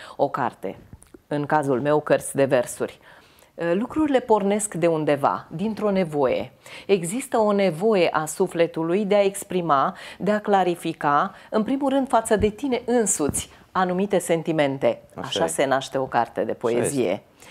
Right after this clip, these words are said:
Speaker 1: După aceea este o bucurie imensă când vezi persoane care îți recită poeziile așa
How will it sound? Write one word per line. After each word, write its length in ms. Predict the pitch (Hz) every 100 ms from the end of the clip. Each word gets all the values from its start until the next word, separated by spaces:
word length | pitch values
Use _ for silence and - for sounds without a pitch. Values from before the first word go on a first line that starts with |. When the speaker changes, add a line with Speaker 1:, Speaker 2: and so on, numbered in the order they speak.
| - - - 151 147 139
Speaker 1:
După 220 | 139 175
aceea 400 | 170 170 196 196
este 280 | 185 175 180
o 80 | 175
bucurie 420 | 156 160 175 185
imensă 500 | 175 180 208 170 147
când 280 | - 160 156
vezi 460 | 135 170 190 - - -
persoane 600 | - 160 - 170 170 196
care 680 | 196 196 190 190 190 185 185 - _ _ -
îți 440 | 220 214 - -
recită 920 | - 185 190 185 - 269 - - 113 135
poeziile 1000 | - 147 135 139 131 139 131 123 151 202 - - _ _
așa 800 | 202 202 196 - - 226 226